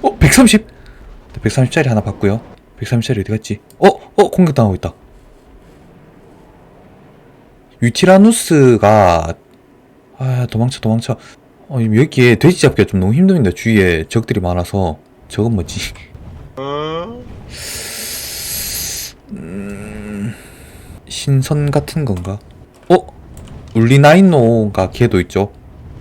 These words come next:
코뿔소. 울리나이노, 아, 레벨이 상당히 높네요, 다들. 아, 백오십 돼지 없나? 레벨 낮은 애들은 잡아줘야 됩니다. 그래야지 계속 리젠이 되거든요.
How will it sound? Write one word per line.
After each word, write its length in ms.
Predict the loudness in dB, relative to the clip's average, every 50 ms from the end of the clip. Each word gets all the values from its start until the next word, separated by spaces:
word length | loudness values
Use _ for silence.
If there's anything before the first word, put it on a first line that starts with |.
| -16 -14
코뿔소. 420 | -14 -14 -14 -12 -10 -8 -8 -8 -10 _ _ _ -20 -20 -20 -20 -20 -20 -20 -18 -12 -8
울리나이노, 380 | -6 -4 -4 -4 -4 -4 -4 -4
아, 140 | -6 -6 -6
레벨이 400 | -6 -6 -2 -2 0 0 0 -2
상당히 300 | -2 -4 -4 -2 0 0
높네요, 300 | 0 0 0 0 0 -2
다들. 360 | -4 -6 -8 -6 -6 -8 -8 -10 -16 -20 -20 -20 -20 -20
아, 160 | -20 -18 -18 -12
백오십 360 | -6 -2 -2 -2 -2 -2 -2
돼지 200 | -2 0 0 0
없나? 440 | 0 0 0 -2 -2 -4 -4 -8 -10 -12 -16 -20 -20 -20 _ -20 -12 -6
레벨 260 | -2 0 2 4 4
낮은 240 | 4 4 4 4 2 2
애들은 200 | 2 0 -2 0
잡아줘야 400 | 0 0 2 2 2 0 -2 -2
됩니다. 320 | -2 -4 -6 -6 -8 -10
그래야지 460 | -8 -6 -2 -2 0 -2 -2 -4 -10 -8
계속 260 | -6 -6 -2 -2 -2
리젠이 300 | -2 -2 -4 -4 -4 -4
되거든요. 460 | -6 -8 -8 -8 -10 -10 -8 -8 -10